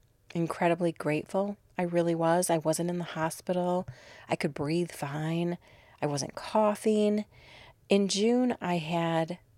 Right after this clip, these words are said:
a cold that lasted, oh, I don't know, a good three weeks. And when I had that cold, I had, um,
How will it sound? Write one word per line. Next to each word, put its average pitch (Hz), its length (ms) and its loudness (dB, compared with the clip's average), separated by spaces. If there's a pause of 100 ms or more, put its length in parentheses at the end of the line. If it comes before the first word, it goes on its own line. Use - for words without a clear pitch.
(140)
a 165 80 0
cold 170 540 2
that - 180 -2
lasted, 151 720 -2 (920)
oh, 359 220 0
I 339 60 6
don't 254 160 4
know, 151 260 0
a - 80 0
good 262 180 6
three 202 220 2
weeks. - 480 -2
And 208 240 2
when 240 140 2
I 254 120 0
had 226 220 0
that 190 200 2
cold, 175 520 0 (200)
I 160 220 -2
had, 147 580 -6 (840)
um, 147 520 -6